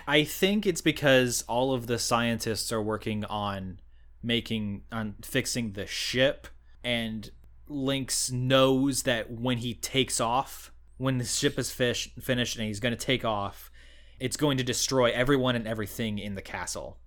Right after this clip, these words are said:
Speaker 2: So he doesn't want to waste any actually, like, valuable equipment by giving them laser guns. He's like, "Here's a, a glorified slingshot. Go play."
Speaker 1: Okay, follow-up question.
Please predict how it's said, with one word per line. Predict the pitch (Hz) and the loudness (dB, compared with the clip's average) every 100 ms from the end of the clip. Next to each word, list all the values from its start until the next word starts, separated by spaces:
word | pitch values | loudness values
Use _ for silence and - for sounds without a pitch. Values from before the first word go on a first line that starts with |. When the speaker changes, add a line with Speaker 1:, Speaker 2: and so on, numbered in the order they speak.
| - - - | -20 -14 -4
Speaker 2:
So | - 131 | 2 2
he | 127 | 4
doesn't | 123 131 117 | 2 2 2
want | 104 107 107 - | -4 -4 -4 -6
to | - 107 | -4 -4
waste | 98 104 120 127 - - - - - - - - - - | -2 0 0 0 -2 -4 -10 -14 -20 -20 -20 -20 -16 -4
any | 120 123 117 | 0 0 0
actually, | 113 - 131 127 | 0 -2 0 0
like, | 110 101 - | 0 -4 -10
valuable | 117 110 117 123 160 180 214 262 | -2 4 4 6 6 4 4 2
equipment | 269 311 294 330 339 - - - | 2 2 2 -4 -4 -6 -8 -2
by | 165 160 | 2 4
giving | 156 151 156 | 4 4 4
them | 147 135 | 2 4
laser | 135 165 202 | 4 4 2
guns. | 202 226 240 254 | 2 2 0 -2
He's | 135 | 0
like, | 127 117 117 | 0 0 -2
"Here's | 139 135 127 | 0 0 0
a, | 120 92 - - | -2 -4 -14 -8
a | |
glorified | 127 180 123 - 110 | 0 4 6 6 4
slingshot. | - 113 98 92 92 | 2 -4 -4 -6 -4
Go | 110 | -4
play." | 101 - - - - | -6 -8 -18 -8 -4
Speaker 1:
Okay, | 170 - - | -4 -4 8
follow-up | 226 214 143 - | 8 10 6 2
question. | 104 - - | -8 -8 -12